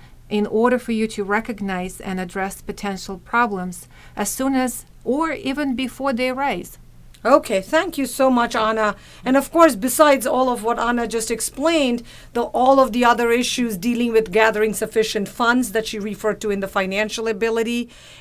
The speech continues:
Speaker 2: and getting used to mentally and some, psychologically and emotionally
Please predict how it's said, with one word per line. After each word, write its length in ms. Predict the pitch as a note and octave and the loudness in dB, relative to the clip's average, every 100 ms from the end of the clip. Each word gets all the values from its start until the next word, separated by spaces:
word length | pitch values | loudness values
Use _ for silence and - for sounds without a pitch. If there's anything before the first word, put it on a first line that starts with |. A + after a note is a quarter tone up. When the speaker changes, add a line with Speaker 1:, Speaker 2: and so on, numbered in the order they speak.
| - | -4
Speaker 2:
and 420 | G#3+ G#3+ G#3+ E3+ | 0 2 0 0
getting 300 | A#3 A3+ A3+ | 0 0 0
used 360 | G3 A3+ - - | -2 -2 -4 -4
to 100 | A3 | -2
mentally 500 | G#3 A3 A3 A3+ A3 | 0 0 -2 -2 -2
and 100 | G#3 | -2
some, 280 | - A3 - | 0 -2 0
psychologically 720 | - G#3 A3+ G#3+ G#3 G#3+ G#3+ | -2 -2 2 2 2 -2 -4
and 100 | G3+ | -2
emotionally 760 | G3+ G#3+ A3 A#3 G#3+ G#3 G3+ | 2 0 0 -4 -4 -2 -4